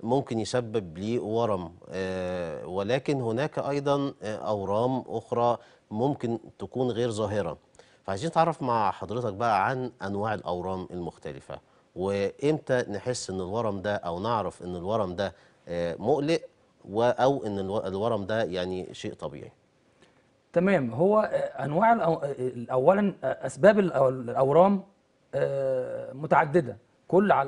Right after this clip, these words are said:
Speaker 2: عضو أو كل ورم في عضو، سواء كان ثدي أو مثانة أو قولون أو معدة، كل عضو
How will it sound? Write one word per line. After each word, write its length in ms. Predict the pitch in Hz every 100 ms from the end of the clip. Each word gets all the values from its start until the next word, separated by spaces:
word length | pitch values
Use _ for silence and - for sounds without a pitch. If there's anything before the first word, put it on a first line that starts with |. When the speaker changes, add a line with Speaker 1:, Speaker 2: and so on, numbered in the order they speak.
| 131 120
Speaker 2:
عضو 440 | 120 127 208 196 190 _ _
أو 120 | 120
كل 360 | 113 180 190 135
ورم 480 | 135 160 156 123 117 - _ _ -
في 320 | 170 156 123
عضو، 340 | 107 160 214 - -
سواء 280 | - 135
كان 240 | 139 127 117
ثدي 460 | - 202 180 151
أو 100 | 113
مثانة 480 | 117 117 - 185 190
أو 140 | 127 131
قولون 500 | 117 120 139 202 202 185 _ _ -
أو 100 | 127
معدة، 440 | 139 190 196 208 208 - -
كل 340 | 240 202 120 101 _ _ _ _
عضو 360 | 113 110 214